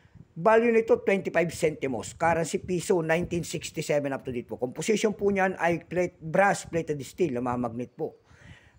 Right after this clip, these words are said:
May bigat po itong three point six grams, may haba pong twenty, twenty millimetro. May kapal po naman itong one point seventy-eight millimetro. Hugis po, bilog. Orientation niyan ay middle alignment. Number M dash one five nine one five. Reference number K M dash two seven dash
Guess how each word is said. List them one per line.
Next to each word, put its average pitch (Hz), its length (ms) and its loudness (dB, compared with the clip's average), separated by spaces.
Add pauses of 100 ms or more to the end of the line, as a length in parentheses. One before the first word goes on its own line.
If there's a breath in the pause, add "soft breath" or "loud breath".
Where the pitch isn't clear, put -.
May 214 100 4
bigat 262 380 2
po 269 100 0
itong 247 300 2
three 240 160 4
point 226 180 4
six 220 240 -4
grams, 170 320 0
may 180 140 0
haba 180 240 2
pong 180 180 -4
twenty, 170 480 -4
twenty 190 460 2
millimetro. 160 580 2
May 139 80 -2
kapal 180 300 0
po 180 100 -2
naman 175 220 -4
itong 165 160 -4
one 165 180 2
point 170 160 -4
seventy-eight 147 540 -4
millimetro. 135 420 -2
Hugis 139 300 -2
po, 175 100 0
bilog. 139 460 0 (340 loud breath)
Orientation 220 640 4
niyan 202 160 2
ay 175 80 0
middle 160 320 2
alignment. 143 560 4
Number 151 380 0
M 156 180 -2
dash 160 220 0
one 165 180 -2
five 151 240 0
nine 139 220 -2
one 123 180 -2
five. 107 220 -4
Reference 135 420 -4
number 170 240 0
K 151 160 -4
M - 80 -6
dash 147 240 -2
two 156 140 -4
seven 156 340 -4
dash - 300 -8